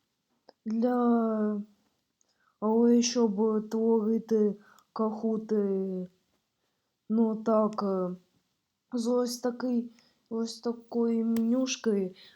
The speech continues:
краще її створювати на комп'ютері. І якщо у вас комп'ютера немає, ну, що ж зробить? Прийдеться на телефоні. Там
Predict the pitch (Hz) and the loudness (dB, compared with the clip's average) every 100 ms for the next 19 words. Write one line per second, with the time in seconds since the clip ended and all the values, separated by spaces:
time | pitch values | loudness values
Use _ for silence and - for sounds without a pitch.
0 | _ - 233 233 - 233 214 202 202 - | _ 0 2 4 2 0 0 -2 -6 -4
1 | 214 214 214 202 196 208 202 202 196 208 | 0 2 2 2 -2 -2 -2 -2 -2 -4
2 | 208 208 208 196 - 190 180 - - - | -4 -2 -4 -4 -6 -8 -10 -16 -20 -20
3 | _ - - - - _ _ _ _ _ | _ -20 -18 -16 -18 _ _ _ _ _
4 | _ _ _ _ _ - 240 240 240 - | _ _ _ _ _ -4 0 0 -2 -2
5 | 240 233 226 226 226 233 240 226 214 233 | 2 4 2 2 -2 -2 -2 -2 -2 -4
6 | 226 226 214 214 214 214 208 220 254 262 | -2 -2 0 0 0 0 0 0 0 0
7 | 208 190 185 _ _ _ _ _ _ _ | 0 -2 -8 _ _ _ _ _ _ _
8 | _ _ _ _ - 240 233 240 240 233 | _ _ _ _ -4 2 4 2 0 0
9 | 226 220 240 220 214 214 214 - _ _ | -2 -2 0 0 0 0 -4 -16 _ _
10 | _ - 233 214 214 214 214 226 208 208 | _ -2 0 2 2 0 -2 -2 -2 -2
11 | 208 208 202 196 - 180 185 185 180 - | -2 -2 -2 -4 -6 -8 -6 -6 -8 -10
12 | _ _ _ 220 214 | _ _ _ -2 0